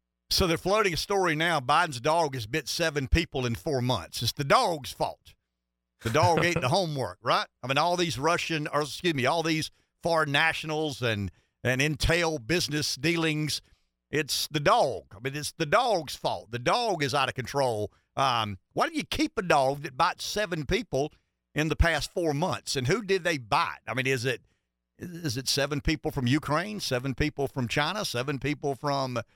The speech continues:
Speaker 1: you know, uh, Wall Street, seven people from BlackRock? That's what, that's what I know. I'm in the, I'm in the rumor spreading business. Um, Josh, I wanna congratulate Josh. He's really done, um, a great job at not just introducing himself to our listeners, but, um,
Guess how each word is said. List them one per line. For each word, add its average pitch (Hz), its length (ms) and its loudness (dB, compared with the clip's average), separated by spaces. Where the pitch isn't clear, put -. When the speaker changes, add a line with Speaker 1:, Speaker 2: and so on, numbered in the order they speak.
Speaker 1:
you 135 80 0
know, 113 300 2
uh, 113 280 0
Wall 143 220 2
Street, 180 400 -2
seven 139 260 0
people 147 280 -2
from 131 160 -4
BlackRock? 160 540 0
That's - 240 -6
what, 123 220 -2
that's 170 200 -2
what 151 160 -4
I 123 40 0
know. 120 120 2
I'm 220 160 0
in 220 120 0
the, 175 160 -2
I'm 202 120 2
in 220 80 -2
the 180 100 0
rumor 170 400 0
spreading 135 480 0
business. 113 460 -2
Um, 123 160 0
Josh, 139 260 2
I 220 60 4
wanna 302 140 0
congratulate 165 580 2
Josh. 120 320 -2
He's 117 160 -6
really 196 320 2
done, 135 440 -4
um, 127 300 2
a 127 60 -2
great 151 340 0
job 131 440 2
at 131 160 -4
not 285 220 -2
just 320 160 -4
introducing 165 500 0
himself 135 380 0
to 131 80 -2
our 117 120 2
listeners, 131 460 -2
but, 156 160 4
um, 120 440 0